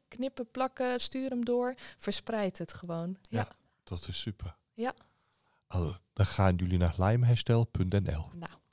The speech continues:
Speaker 1: top.
Speaker 2: Goed zo?
Speaker 1: <laughs> Ja, helemaal goed.
Speaker 2: Daar, daar vinden jullie dan deze vragenlijst.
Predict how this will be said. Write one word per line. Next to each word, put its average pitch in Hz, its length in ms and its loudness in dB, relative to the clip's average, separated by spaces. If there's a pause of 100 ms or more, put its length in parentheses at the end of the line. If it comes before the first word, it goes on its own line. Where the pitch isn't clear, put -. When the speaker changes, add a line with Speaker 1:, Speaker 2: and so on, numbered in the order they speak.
Speaker 1:
top. - 300 -12 (260)
Speaker 2:
Goed - 280 10
zo? 233 280 10
Speaker 1:
<laughs> - 40 -20
Ja, 254 180 0
helemaal 302 380 6
goed. 214 260 -2
Speaker 2:
Daar, 131 300 8
daar 131 200 10
vinden 120 300 4
jullie 107 260 4
dan 92 200 4
deze 90 260 2
vragenlijst. 78 920 0